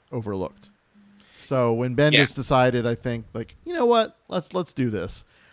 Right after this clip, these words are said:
Speaker 1: I was cool. I was like, "You know what? Great. I have no problem with that." It's complicated. It's got, you know, different issues and things that come up, but why not? It's comics. Comics do that. Like, they have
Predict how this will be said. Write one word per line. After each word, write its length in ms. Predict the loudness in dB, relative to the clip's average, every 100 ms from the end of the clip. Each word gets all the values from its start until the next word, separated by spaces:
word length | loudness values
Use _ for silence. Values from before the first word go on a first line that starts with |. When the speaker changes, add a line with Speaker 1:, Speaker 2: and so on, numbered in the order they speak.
| _ _
Speaker 1:
I 100 | 0
was 120 | 0 0
cool. 300 | -4 -4 -2
I 80 | -4
was 120 | -2
like, 200 | -2 -2
"You 80 | -4
know 80 | -2
what? 240 | -2 -4
Great. 320 | -6 -6 -6 -8
I 80 | -4
have 100 | -4
no 160 | -4 -2
problem 300 | 0 0 -2
with 100 | -2
that." 300 | -2 -2 -6 _ _ _ _
It's 260 | -6 -6 -4
complicated. 720 | -2 0 0 -2 0 0 0
It's 120 | -6
got, 280 | -4 -2 -2 _
you 80 | -4
know, 180 | -2 -2
different 320 | -4 -8 -8
issues 380 | -8 -6 -8 -8
and 100 | -10
things 280 | -8 -8 -10
that 100 | -10
come 180 | -6
up, 200 | -6 -4
but 160 | -4 -4 _ _ _ _ _ _ _
why 320 | -8 -2 0
not? 200 | 0 -2
It's 120 | -6 -12
comics. 560 | -6 -6 -6 -14 -20 _
Comics 400 | _ -10 -8 -10
do 200 | -2 0
that. 240 | 0 -6 -10
Like, 160 | -10
they 100 | -6
have 300 | -4 -2 -4